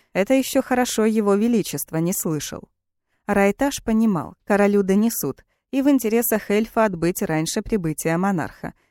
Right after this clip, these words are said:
Иначе даже страшно представить, что может произойти. "Илиэль, тебе лучше поискать мага в другом месте,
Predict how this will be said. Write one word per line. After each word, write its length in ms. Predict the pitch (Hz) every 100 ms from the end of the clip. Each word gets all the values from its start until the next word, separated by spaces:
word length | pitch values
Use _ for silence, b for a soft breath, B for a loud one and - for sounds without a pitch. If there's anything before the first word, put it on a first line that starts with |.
| _
Иначе 420 | 233 254 269 254
даже 280 | 214 208 208
страшно 480 | - - 175 - 165
представить, 600 | 160 156 - 254 254 247
что 280 | - 185 208
может 400 | 208 165 160 -
произойти. 720 | - 165 160 180 202 160 131 - _ _ _ -
"Илиэль, 640 | 202 226 240 180 156 - _
тебе 300 | - 202 285
лучше 380 | 269 262 - 240
поискать 520 | 208 196 - 208 -
мага 380 | 180 190 196 185
в 60 |
другом 440 | 180 175 190 262 190
месте, 520 | 151 156 - -